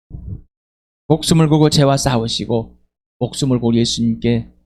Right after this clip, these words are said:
순종하십니까? 당신에게 예수 그리스도의 부활은 실제로 경험되는 부활인가? 아니면 교리인가? 예수님의 죽으심이, 십자가의 죽으심이 교리인가? 아니면 여러분의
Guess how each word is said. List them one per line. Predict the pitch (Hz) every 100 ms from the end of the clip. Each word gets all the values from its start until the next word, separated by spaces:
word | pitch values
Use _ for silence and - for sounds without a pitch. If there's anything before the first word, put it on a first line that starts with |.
| _
순종하십니까? | - 170 123 101 - - - - - _ _ _ _ _ _ _ _
당신에게 | - 160 170 190 185 180
예수 | 180 185
그리스도의 | 170 175 160
부활은 | 156 147 139 123 113
실제로 | - 170 - 143 127
경험되는 | 123 127 120 120 113
부활인가? | 113 117 104 104 101
아니면 | 107 117 117 120
교리인가? | - 117 113 - - _ _ _ _ _ _ _ -
예수님의 | 196 226 311 302
죽으심이, | - 277 294 269 254 233 - - _ _ _ _ _ _ _
십자가의 | - - 180 151 143
죽으심이 | - 135 127 135 127
교리인가? | - 202 220 190 139 113 95 -
아니면 | - 127 127
여러분의 | 127 127 123 131 131